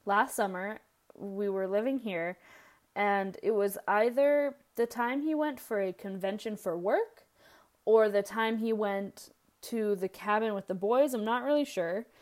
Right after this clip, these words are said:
Um, but while he was gone, I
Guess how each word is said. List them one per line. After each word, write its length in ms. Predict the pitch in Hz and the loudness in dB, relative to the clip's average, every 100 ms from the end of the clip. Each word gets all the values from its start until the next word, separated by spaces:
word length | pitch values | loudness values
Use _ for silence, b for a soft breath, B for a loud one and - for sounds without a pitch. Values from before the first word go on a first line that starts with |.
| b b b | b b b
Um, 440 | 196 202 190 180 - _ - - - | 2 2 2 -2 -12 _ -20 -2 6
but 600 | 349 254 320 - - - _ | 10 10 8 2 -16 -18 _
while 280 | - 240 240 | 4 8 8
he 180 | 208 233 | 6 0
was 160 | 220 190 | 0 0
gone, 460 | 196 175 185 311 370 b b b _ | 0 0 0 -2 -6 b b b _
I 460 | - 180 170 165 | 0 2 2 0